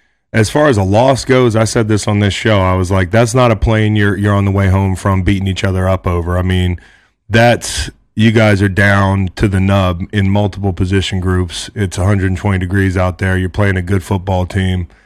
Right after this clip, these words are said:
and you lost the game. I mean, you know, you're gonna lose a fucking game, dude.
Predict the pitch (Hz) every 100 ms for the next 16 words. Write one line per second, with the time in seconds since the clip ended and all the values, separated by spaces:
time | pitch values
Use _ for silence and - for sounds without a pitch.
0 | - - _ - 131 139 151 123 127 156
1 | 120 73 - _ _ - 110 110 104 113
2 | 117 104 107 131 139 120 123 101 107 95
3 | 90 123 104 87 85 92